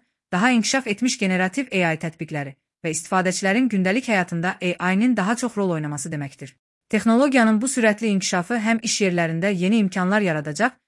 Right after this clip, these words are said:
həm də rəqəmsal təcrübəni zənginləşdirəcək. Meta'nın bu addımı süni intellektin gələcəyini formalaşdırmaqda mühüm rol oynayır. Meta'nın mühəndislik üzrə vitse-prezidenti Y J Song'un sözlərinə görə, hər M T I I nəsli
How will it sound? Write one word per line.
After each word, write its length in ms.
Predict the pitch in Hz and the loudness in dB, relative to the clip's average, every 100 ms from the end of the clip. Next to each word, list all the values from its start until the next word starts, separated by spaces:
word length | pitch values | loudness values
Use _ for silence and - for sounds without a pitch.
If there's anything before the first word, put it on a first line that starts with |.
| _ 208 | _ 2
həm 140 | 214 | 4
də 60 | 202 | 4
rəqəmsal 460 | 180 175 170 254 262 | 2 0 0 -2 0
təcrübəni 460 | 202 180 175 180 202 | 0 0 0 0 0
zənginləşdirəcək. 800 | 175 160 156 151 - 143 139 131 _ _ _ _ _ _ _ _ - | 0 -2 -4 -6 -8 -8 -10 -14 _ _ _ _ _ _ _ _ 0
Meta'nın 520 | 208 247 294 277 247 | 2 4 4 6 4
bu 80 | 254 | 4
addımı 320 | 208 190 220 | 2 2 0
süni 280 | 240 208 214 220 | 0 0 0 2
intellektin 580 | 196 202 190 190 277 269 | 0 2 0 0 0 2
gələcəyini 520 | 196 175 175 170 247 | 2 2 0 0 -2
formalaşdırmaqda 960 | 247 180 170 165 - 170 165 160 226 247 | -2 -2 0 -2 -4 -4 -4 -2 -2 0
mühüm 340 | 185 175 233 | 0 2 2
rol 160 | 190 170 | 2 0
oynayır. 500 | 151 143 135 131 - _ _ _ | -2 -6 -8 -10 -16 _ _ _
Meta'nın 460 | 190 220 294 294 277 | 0 2 4 6 6
mühəndislik 540 | 220 220 208 - 285 220 | 6 4 2 0 -2 -2
üzrə 240 | 170 156 | 0 -2
vitse-prezidenti 720 | 196 214 254 214 185 185 180 | -2 -2 -2 0 0 0 -2
Y 240 | 240 196 185 | 0 0 2
J 160 | 202 | 0
Song'un 460 | 202 220 220 208 214 | 0 0 0 0 -2
sözlərinə 420 | 196 175 170 196 | -2 0 0 0
görə, 240 | 196 143 135 _ - | -2 -4 -8 _ 0
hər 160 | 233 240 | 2 2
M 80 | 220 | 2
T 100 | 262 | 2
I 260 | 214 175 | 2 2
I 60 | 165 | 0
nəsli 260 | 165 160 | -2 0